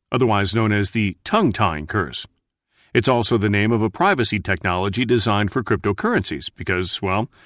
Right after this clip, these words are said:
somebody's gotta keep crypto weird. The first coins to use Mimblewimble, distinct efforts called Grin and Beam, both launched in January.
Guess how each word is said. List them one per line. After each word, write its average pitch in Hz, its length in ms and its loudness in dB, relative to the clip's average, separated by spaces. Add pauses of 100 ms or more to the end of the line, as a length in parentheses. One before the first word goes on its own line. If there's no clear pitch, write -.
(160)
somebody's 117 420 2
gotta 127 220 2
keep 143 240 2
crypto 170 380 2
weird. 165 400 4 (960)
The - 80 0
first 285 300 0
coins 104 420 2
to - 100 -4
use 131 280 4
Mimblewimble, 82 720 -2 (200)
distinct 135 500 2
efforts 107 360 0
called 104 320 -2 (140)
Grin 110 260 0
and 92 200 -2
Beam, 98 340 -2 (500)
both 180 320 2
launched 92 440 2
in 151 100 2
January. 123 580 0